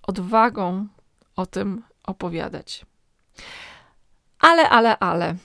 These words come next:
zanim powiesz: „No dobrze, to oznacza takie świecenie prawdą na prawo i lewo”. Dla mnie autentyczny personal branding nie, e, oznacza ekshibicjonizmu. I pamiętam kiedyś, e,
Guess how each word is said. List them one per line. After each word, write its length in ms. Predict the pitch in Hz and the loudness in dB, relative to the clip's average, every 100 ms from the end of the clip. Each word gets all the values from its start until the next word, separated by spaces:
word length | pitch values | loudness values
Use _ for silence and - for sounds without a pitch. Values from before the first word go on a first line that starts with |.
| _ _ _ | _ _ _
zanim 360 | 196 226 226 226 | -4 -4 -4 -4
powiesz: 420 | 220 226 226 - | -4 -2 -2 -2
„No 120 | 262 | -2
dobrze, 400 | 247 233 220 226 | 2 2 0 -4
to 140 | 226 | -2
oznacza 640 | 208 202 214 208 214 202 196 | -6 -4 -6 -6 -6 -6 -8
takie 640 | 202 - 202 196 190 185 185 214 - | -10 -10 -8 -6 -6 -8 -10 -12 -14
świecenie 480 | - 190 - 196 190 | -10 -8 -8 -8 -6
prawdą 560 | 202 196 220 277 277 | -6 -6 -2 -2 -2
na 120 | 254 196 | -4 -6
prawo 340 | 196 190 190 | -6 -6 -6
i 80 | 185 | -6
lewo”. 460 | 180 185 214 262 330 _ _ _ - - - - - | -6 -6 -2 -4 -6 _ _ _ -20 -20 -20 -16 -2
Dla 200 | 233 359 480 | 2 2 2
mnie 260 | 233 214 180 202 _ _ _ _ | -4 -6 -8 -12 _ _ _ _
autentyczny 520 | 202 196 208 247 311 | -6 -4 -6 -6 -8
personal 520 | 285 262 - 214 202 180 | -6 -8 -6 -6 -6 -6
branding 760 | 185 202 175 170 175 202 - _ _ _ - | -6 -4 -4 -8 -8 -10 -12 _ _ _ -4
nie, 380 | 214 247 302 | -2 0 -2
e, 320 | - - 202 - _ | -6 -6 -6 -6 _
oznacza 640 | 190 185 196 190 208 196 _ | -6 -4 -6 -6 -8 -8 _
ekshibicjonizmu. 1080 | 214 - - 202 196 - 185 180 185 190 - _ - - - - - _ - | -8 -8 -10 -10 -10 -8 -8 -8 -12 -12 -16 _ -20 -20 -18 -18 -20 _ -8
I 80 | |
pamiętam 460 | 233 240 320 415 320 | -2 -2 0 -4 -4
kiedyś, 380 | 320 294 285 | -6 -6 -6
e, 60 | - | -6